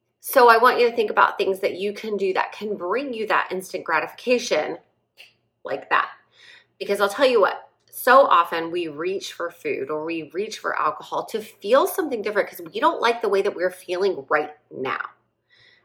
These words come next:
And we want to feel different. And so we think that by eating X, that it's going to make us feel different. In reality,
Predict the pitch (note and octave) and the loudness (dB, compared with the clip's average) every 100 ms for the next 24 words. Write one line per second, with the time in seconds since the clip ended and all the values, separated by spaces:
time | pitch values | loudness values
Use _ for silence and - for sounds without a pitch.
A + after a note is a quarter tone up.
0 | _ F#3+ F#3 G#3 F3+ E3+ - - A#3 F#3+ | _ 0 2 0 0 0 0 -4 -4 0
1 | F#3+ D4+ D#4 - - - _ F3+ - F#3 | 2 0 -2 -4 -6 -18 _ -10 -2 2
2 | F3 E3 F3 - _ F#4+ D#4+ - - - | 2 0 -8 -12 _ 4 4 0 -10 -20
3 | _ _ _ G3 - F#3+ F3 E3 - _ | _ _ _ 0 2 2 2 0 -8 _
4 | _ _ _ _ _ A3 C#4 C4+ - C3 | _ _ _ _ _ -6 -4 -4 -2 -4
5 | - - - - _ _ _ _ _ _ | -4 -12 -16 -16 _ _ _ _ _ _
6 | _ F#3+ - A3 A#3 - A3+ A#3+ G#3+ G3 | _ 2 2 2 -2 -2 2 2 0 -4
7 | E3+ E3+ C4 B3+ G3 F3+ - G#3+ G3+ F#3 | -6 0 2 2 0 -4 -4 -4 -6 2
8 | A3+ A3 F#3 C4+ F#4 G#4 | 4 6 6 4 2 0